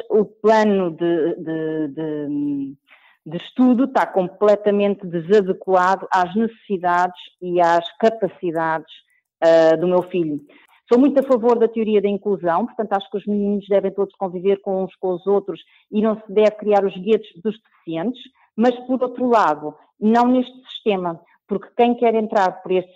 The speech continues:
sistema que é muito bom e, e é de louvar, tem que ter meios para, para fazer isso, porque senão não é uma inclusão, porque na prática o meu filho está excluído de,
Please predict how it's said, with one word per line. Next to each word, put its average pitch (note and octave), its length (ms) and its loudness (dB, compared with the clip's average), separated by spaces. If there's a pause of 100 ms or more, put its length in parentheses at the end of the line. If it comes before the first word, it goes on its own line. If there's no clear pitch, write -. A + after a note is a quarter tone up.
sistema E3 340 -6
que D#3+ 200 -4
é C#3+ 40 2
muito F#3 600 0
bom E3+ 400 -2 (140)
e, D3 800 -6
e F3 40 6
é F#3+ 60 4
de F#3 140 -2
louvar, F3+ 580 2 (240)
tem G#3+ 140 0
que - 100 -12
ter G#3+ 160 4
meios G#3 480 2 (140)
para, A3+ 400 4
para A3 260 0
fazer A3 340 0
isso, G3 380 -6 (340)
porque F#3 320 -6
senão G#3 480 0
não A3+ 200 0
é A3 60 4
uma A3+ 120 2
inclusão, A3+ 600 0
porque - 300 -10
na F#3+ 80 0
prática G#3 680 0
o A3 60 -4
meu G3 260 0
filho G#3+ 140 -6
está - 220 -4
excluído A3+ 680 -2
de, A#3 240 -2